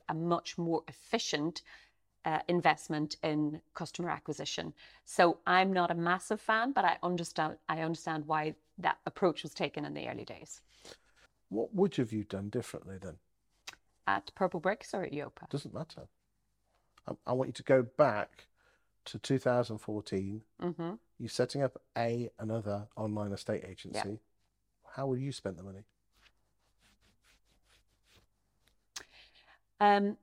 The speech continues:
Speaker 1: I think there's two things that are massively important in my world, my sector. We have two customer groups. One, the customer, the paying customer, and the second one is the agent. And you have to tr-,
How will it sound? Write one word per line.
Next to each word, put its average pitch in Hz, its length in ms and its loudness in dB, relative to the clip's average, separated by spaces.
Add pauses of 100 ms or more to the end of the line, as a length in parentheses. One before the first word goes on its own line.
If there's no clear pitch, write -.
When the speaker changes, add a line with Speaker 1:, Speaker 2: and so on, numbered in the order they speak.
(200)
Speaker 1:
I 190 40 2
think 220 220 0
there's 208 200 -2
two 240 420 -4
things 160 460 -2
that 170 100 0
are 160 60 0
massively 165 580 -2
important 156 680 -4
in 156 300 -2 (800)
my 165 340 -4
world, 151 380 -8
my - 160 -8
sector. - 500 -8 (540)
We 196 80 6
have 190 100 6
two 202 200 -2
customer 165 340 -8
groups. - 400 -10 (340)
One, 185 440 0 (720)
the 170 80 -4
customer, 196 540 -6
the 175 60 -6
paying 156 280 -2
customer, 160 500 -8 (480)
and 170 180 2
the 160 40 -6
second 170 320 -2
one 156 100 -6
is 151 120 -8
the - 140 -4
agent. - 480 -10 (540)
And 160 340 0 (140)
you 185 140 0
have 208 300 -2
to 190 180 2
tr-, - 160 -10